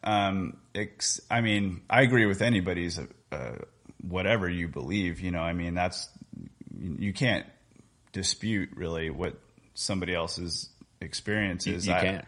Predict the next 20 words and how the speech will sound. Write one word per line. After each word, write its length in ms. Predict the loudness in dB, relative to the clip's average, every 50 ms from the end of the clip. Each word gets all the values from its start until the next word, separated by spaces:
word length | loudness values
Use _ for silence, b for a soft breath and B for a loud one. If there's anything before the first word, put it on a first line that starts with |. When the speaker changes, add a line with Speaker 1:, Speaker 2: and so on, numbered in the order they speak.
| B B B B B B B
Speaker 1:
I, 160 | 4 4 4
I 160 | 6 6 4
Speaker 2:
You 80 | 4 4
Speaker 1:
thi-, 40 | 2
Speaker 2:
can't. 240 | 2 0 0 -2 -2 0
Speaker 1:
I 140 | 2 2 2
think 400 | 2 2 2 2 2 0 2 6
that, 320 | 8 8 8 8 4 2
um, 540 | 2 2 2 2 0 0 -2 -4 -6 -8 -12 -20 _ _ _ _ -20 -20 _ _ -20 -12 -8
there's 460 | -6 -6 -4 0 2 4 4 4 4
the 80 | 2 4
law 280 | 6 8 8 8 8
of 100 | 6 4
the 80 | 2 0
ener-, 440 | 2 2 2 2 2 0 -4 -6 -4 0
energy 340 | 2 4 4 4 4 2 4
doesn't 380 | 4 4 4 2 0 -2 0 0
die. 440 | 2 2 2 2 0 0 -4 -6 -8 b b b b b b b b b b b
So, 760 | b -4 0 4 4 6 6 6 6 4 4 2 0 -4 -8 -18 -10 _ 0
um, 380 | 2 4 4 2 2 -2 -4